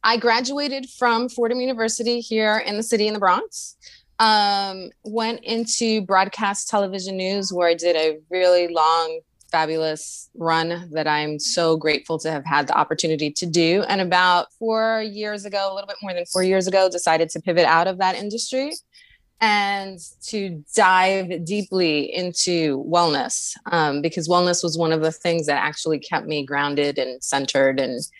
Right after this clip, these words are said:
gave me longevity in journalism, which is really super unpredictable and crazy hours and a lot of hard work.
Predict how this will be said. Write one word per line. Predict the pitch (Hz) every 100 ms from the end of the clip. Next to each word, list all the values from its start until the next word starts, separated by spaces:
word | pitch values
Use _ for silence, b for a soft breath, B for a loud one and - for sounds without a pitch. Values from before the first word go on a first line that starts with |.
| B B B B -
gave | 233 240
me | 226 220
longevity | 190 185 180 180 180 165 156 143 -
in | 170 170 160 165 - -
journalism, | 175 180 165 143 135 135 135 _
which | 160 147 -
is | 151 143 -
really | 160 165 160 156
super | - 156 147
unpredictable | 151 151 147 135 139 135 135 131
and | 131 135 135 - -
crazy | - 160 147 143
hours | 135 127 127 131
and | 120 -
a |
lot | 147 143 151
of | -
hard | 143 -
work. | - _